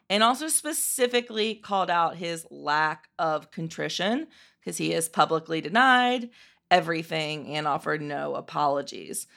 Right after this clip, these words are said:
But she also classified his behavior as, quote, "nonviolent," which is confusing to me because I really not heard of nonviolent sexual assault.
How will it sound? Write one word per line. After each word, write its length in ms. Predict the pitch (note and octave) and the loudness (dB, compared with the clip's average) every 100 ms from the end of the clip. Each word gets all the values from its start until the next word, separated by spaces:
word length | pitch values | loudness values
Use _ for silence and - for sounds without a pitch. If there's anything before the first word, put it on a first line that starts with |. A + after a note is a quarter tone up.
| - - | -20 -12
But 140 | - G#3 | -4 -2
she 160 | C4+ | 0
also 640 | - A3 D#4 - F4 F4+ - _ | 2 4 2 0 -2 -2 -4 _
classified 600 | A#3+ A#3 A#3 G#3+ G#3 G#3 | 0 0 2 0 2 0
his 180 | G3 F#3+ | -4 -6
behavior 600 | F#3+ F#3+ E3+ E3 F3 D#3+ | -8 0 2 2 -2 -2
as, 340 | D3 D3 D#3+ _ _ | -2 -2 -4 _ _
quote, 260 | - D#3+ - | -4 -4 -4
"nonviolent," 1080 | D#3+ D3+ D3+ D#3 D#3 D3 G3+ F4 A4 A4 - | -2 -2 -2 0 4 6 6 4 2 0 -6
which 380 | - F3 - - | -4 -2 -2 -4
is 160 | F3+ - | -4 -4
confusing 540 | F3+ F#3 F3 E3+ E3 | -4 -4 -6 -4 -6
to 80 | D#3+ | -4
me 460 | G#3 A#3+ A#3 A3+ A#3 - _ - | 2 6 6 4 0 -18 _ -14
because 360 | E3 E3 D#3+ | -4 -2 -2
I 60 | C#3+ | -4
really 280 | D3 C#3+ D3 | -4 -4 -4
not 240 | C#3+ - | -6 -6
heard 380 | - G#3 G#3 G3+ | 4 6 6 6
of 160 | D#3+ | 0
nonviolent 680 | D#3 D3 D3+ D3+ C#3 D3+ - | 0 -2 -2 0 0 0 -8
sexual 400 | - C#3 - A#3+ | -8 -6 -8 -8
assault. 540 | E3+ - A#3 A3 A3 | -6 -2 2 6 4